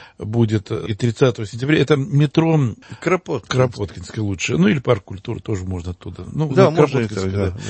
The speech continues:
Speaker 2: да.
Speaker 1: лучше. Вот теперь поближе к самой выставке и к тому, как, э, развивалось в этом смысле самопонимание как художника.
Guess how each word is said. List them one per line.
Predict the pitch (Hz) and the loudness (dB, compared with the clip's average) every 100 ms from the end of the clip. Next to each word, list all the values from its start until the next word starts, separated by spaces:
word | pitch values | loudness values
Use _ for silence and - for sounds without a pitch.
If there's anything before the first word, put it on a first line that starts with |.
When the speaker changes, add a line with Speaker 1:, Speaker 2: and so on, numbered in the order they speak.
| 92 | -10
Speaker 2:
да. | 98 | -10
Speaker 1:
лучше. | 95 - - - - - - | -10 -10 -14 -20 -18 -18 -6
Вот | 139 175 - | -2 -2 -4
теперь | 160 185 180 _ | 0 0 0 _
поближе | - 147 175 156 143 | -2 2 2 2 -2
к | |
самой | - 131 139 | 0 2 2
выставке | 156 190 - 120 - - 85 - - - - - | 2 -2 0 -2 -2 -4 -4 -6 -20 -20 -10 -2
и | 123 120 120 117 | 2 4 4 2
к | - | -4
тому, | - 127 131 147 123 | 0 2 4 2 -2
как, | - 135 120 - | 0 0 0 -6
э, | 113 110 - - - _ _ | 0 0 -2 -14 -20 _ _
развивалось | 117 110 113 123 131 | -6 -2 2 2 2
в | 117 | -2
этом | 110 107 | -6 -4
смысле | 123 117 104 - | -2 -2 -2 -6
самопонимание | - 123 123 120 127 143 127 | -2 0 0 2 2 2 0
как | 123 | -4
художника. | - 117 92 80 78 - | -4 -4 -6 -10 -18 -20